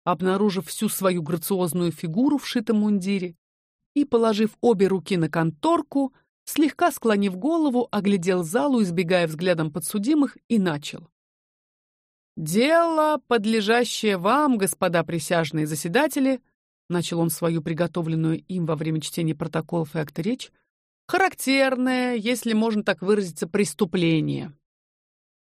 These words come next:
Речь товарища прокурора, по его мнению, должна была иметь общественное значение, подобно тем знаменитым речам, которые говорили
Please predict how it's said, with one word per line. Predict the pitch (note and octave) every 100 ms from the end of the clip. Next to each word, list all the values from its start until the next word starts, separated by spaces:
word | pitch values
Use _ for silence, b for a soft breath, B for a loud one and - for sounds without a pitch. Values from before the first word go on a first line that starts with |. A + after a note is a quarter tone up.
| _
Речь | F3+ A3+ - -
товарища | G3 G#3+ G#3 -
прокурора, | - G3+ - C#4 C#4
по | A3+
его | F3+ F3+
мнению, | G3 D4 B3 E3+ D3+ B B -
должна | G3+ A3 C4
была | C4 B3
иметь | A#3 A3 -
общественное | - - - B3+ A3+ G#3 G#3+
значение, | G3 G3+ - - - - D#3+ _ _ _ -
подобно | E3 E3+ E3+
тем | D#3+ - G3+ E3 C#3+ -
знаменитым | D3+ D#3+ F3 E3+ E3
речам, | D#3 D3 - C#4 G#3+
которые | F#3 E3 E3
говорили | D#3 E3 E3 G#3+ G3